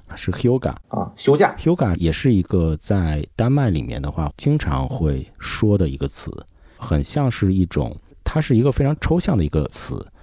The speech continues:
Speaker 1: 但这个词的话，它可能大意就是舒适和惬意的意思。它描述的是这种舒适满足的这样的一个生活状态。丹麦人会非常追求这种 Hygge 的这样的一种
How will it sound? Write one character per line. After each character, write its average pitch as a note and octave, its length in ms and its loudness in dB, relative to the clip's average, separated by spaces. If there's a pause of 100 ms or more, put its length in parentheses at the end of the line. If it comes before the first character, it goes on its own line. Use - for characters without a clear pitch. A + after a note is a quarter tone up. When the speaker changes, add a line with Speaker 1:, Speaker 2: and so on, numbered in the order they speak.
(120)
Speaker 1:
但 C3+ 160 0
这 E3+ 120 0
个 A2+ 120 4
词 - 280 -6
的 G2+ 80 0
话， G2+ 280 -2
它 A2 100 0
可 E2+ 140 -2
能 C#2 100 -2
大 A#2 220 -2
意 A#2 240 2
就 D#2+ 200 -4
是 C#2+ 300 -6
舒 G#2+ 220 0
适 G2 160 -2
和 E2+ 160 -2
惬 - 260 0
意 C3+ 140 0
的 B2 80 -8
意 A#2 120 -6
思。 - 160 -10 (480)
它 - 140 -2
描 F2+ 180 4
述 B2 160 2
的 F#2+ 140 4
是 G2 240 0
这 F#2 140 0
种 D2 200 -2 (440)
舒 C#3 260 2
适 G2+ 260 2
满 D2 300 0
足 C#2 160 -6
的 F2 140 -2
这 A#2 100 0
样 G#2 100 2
的 D#2+ 60 0
一 D#2+ 60 0
个 F2 100 0
生 A2 180 0
活 F#2 80 2
状 G#2+ 220 -2
态。 - 160 -12 (540)
丹 D3 120 2
麦 D#3+ 120 2
人 D#2 320 0
会 G2 180 2
非 - 160 2
常 D#2 260 0 (360)
追 C3 180 2
求 C#2+ 420 -6 (220)
这 F2 140 0
种 C2+ 220 -4
Hygge G#2 440 0
的 C#2+ 80 -8
这 - 120 -8
样 D2+ 200 -8
的 D2 40 -10
一 D2 60 -10
种 - 180 -12